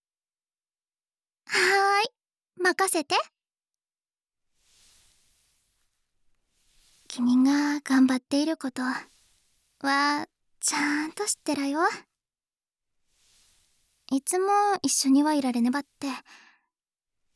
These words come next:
目を見てればわかるんだ。まっすぐで、芯の強い人だって。だばって、頑張りすぎて倒れねがなっ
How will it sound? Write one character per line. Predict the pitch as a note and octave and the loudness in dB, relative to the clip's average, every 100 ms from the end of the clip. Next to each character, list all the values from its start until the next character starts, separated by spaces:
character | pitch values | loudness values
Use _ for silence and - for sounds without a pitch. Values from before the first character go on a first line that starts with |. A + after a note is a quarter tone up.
| - | -4
目 | A3 B3 | 0 4
を | C#4 | 4
見 | A#3+ | 4
て | A3+ | 0
れ | A3+ A#3+ | -6 -4
ば | B3+ | -4
わ | A3 | -6
か | A3 | -4
る | B3 | -2
ん | D4 | 0
だ。 | C#4 D4+ - - _ _ _ _ _ _ _ _ _ _ _ _ _ _ _ _ - | -2 -6 -8 -14 _ _ _ _ _ _ _ _ _ _ _ _ _ _ _ _ -14
ま | - C#4+ | -8 -4
っ | |
す | C4+ - - - C#4 | -2 -2 -2 -4 -6
ぐ | D3 | -8
で、 | D#4+ E4 - - _ _ _ _ - | -6 -6 -8 -12 _ _ _ _ -12
芯 | - - D#4 E4 | -4 -2 0 0
の | F#4+ | -2
強 | - F4+ E4 G#4 | -4 -4 -2 -4
い | |
人 | - G#4 | -4 -6
だ | D4+ | -8
っ | |
て。 | - - - _ _ _ _ _ _ _ _ _ _ _ _ _ _ - | -10 -14 -14 _ _ _ _ _ _ _ _ _ _ _ _ _ _ -6
だ | B3 A#3+ | -2 -2
ば | A#3 A#3+ | -2 -6
っ | |
て、 | _ C4 B3+ B3+ C4+ _ _ _ _ _ _ | _ -6 -4 -6 -10 _ _ _ _ _ _
頑 | C#4+ B3 A#3 | 2 4 4
張 | |
り | A#3 A#3 | 2 -2
す | C4+ | -4
ぎ | D4 | -4
て | |
倒 | E4 C#4 B3 | -4 -2 -2
れ | A#3+ | 0
ね | C4 | 0
が | D#4+ | 2
な | |
っ | D4+ | 0